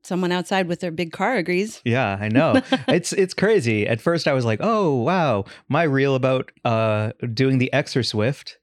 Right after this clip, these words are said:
Speaker 1: It's the best.
Speaker 2: is, uh, it, I can't recommend it enough. Go take mushrooms, see a scary movie, and then go see Eras with Taylor Swift and dance yourself clean."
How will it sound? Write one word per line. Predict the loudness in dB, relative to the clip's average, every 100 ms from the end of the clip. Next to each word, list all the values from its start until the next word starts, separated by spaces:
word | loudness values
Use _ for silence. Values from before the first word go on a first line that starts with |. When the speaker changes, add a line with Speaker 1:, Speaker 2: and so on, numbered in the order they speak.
| -4
Speaker 1:
It's | -2 -2
the | 0
best. | 4 6 4
Speaker 2:
is, | 2 0
uh, | 2 2 0 0
it, | -2
I | 0 0
can't | 0 0
recommend | 2 0 0
it |
enough. | 0 -2 -2
Go | 0 2 2
take | 0 -2 0
mushrooms, | 0 0 0 -2 -2
see | -2
a |
scary | 0 0 0
movie, | 0 0 0
and | 0
then | 0
go | 0
see | -2 -4 -4
Eras | 0 0 0 -2
with | -4
Taylor | -6 -4 -6
Swift | -4 -6 -6
and | -10 -8
dance | -4 -2 -2 -4
yourself | -8 -6 -6 -8
clean." | -6 -4 -4